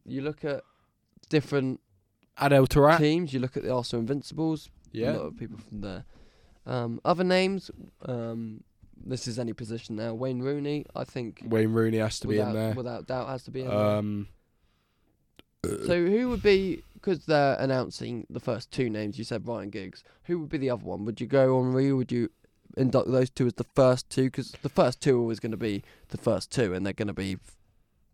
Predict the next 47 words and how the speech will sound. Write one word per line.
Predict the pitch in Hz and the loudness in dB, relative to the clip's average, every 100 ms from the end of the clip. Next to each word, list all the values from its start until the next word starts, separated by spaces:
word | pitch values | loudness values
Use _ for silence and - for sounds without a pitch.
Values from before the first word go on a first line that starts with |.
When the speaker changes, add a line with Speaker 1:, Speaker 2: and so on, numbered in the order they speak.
| - 107 | -12 -4
Speaker 1:
like, | 104 - - - - - - | -2 -4 -8 -20 -20 -20 -4
oh, | - 170 | 4 4
they're | 123 104 | 4 0
the | - | 0
first | 113 104 - | 0 -2 0
two | 117 113 | 0 0
Hall | 123 123 | 0 0
of | 117 | 0
Famers | 135 123 123 | 0 2 0
of | 107 | -4
the | 117 | -2
Premier | 185 151 76 | 0 0 -4
League. | 55 - _ _ _ - | -8 -12 _ _ _ -6
That's | 110 - | -6 -6
a | 110 | -4
big | 120 - | -2 -2
thing. | 147 76 - - - - _ _ _ _ _ | -4 -6 -10 -20 -20 -20 _ _ _ _ _
So | - - 131 120 | -10 -2 -2 0
do | 143 | 0
you | 143 | 0
think, | - 123 110 - - - - - _ | 0 0 0 -6 -12 -20 -20 -20 _
you | 127 | -2
think | 135 127 | 2 2
Ryan | 127 120 | 2 2
Giggs, | 120 113 - | 0 -2 0
who | 156 | 2
else | 143 | 2
do | - | 0
you | 120 | -4
think | 117 101 - - | -2 -4 -6 -6
partners | 123 - 101 | -4 -4 -8
Ryan | 104 95 | -8 -8
Giggs | 95 92 - | -10 -12 -14
as | 104 | -16
the | 110 | -12
first | - 104 - | -6 -6 -6
inductees | 104 92 - - 87 - - _ _ _ _ _ | -10 -10 -10 -12 -14 -14 -20 _ _ _ _ _
into | - 107 | -10 -6
the | 113 | -4
Hall | 104 | -2
of | 90 | -4
Fame? | 85 - _ - _ _ _ _ _ _ _ _ _ _ _ _ - - - _ _ _ - | -6 -10 _ -20 _ _ _ _ _ _ _ _ _ _ _ _ -20 -20 -20 _ _ _ -12
Speaker 2:
Thierry | 170 160 143 | -8 -6 -4
Henry | 135 143 139 | -4 -4 -4
and | 101 | -6
Paul | 120 110 | -10 -12
Scholes. | - 123 107 | -12 -14 -16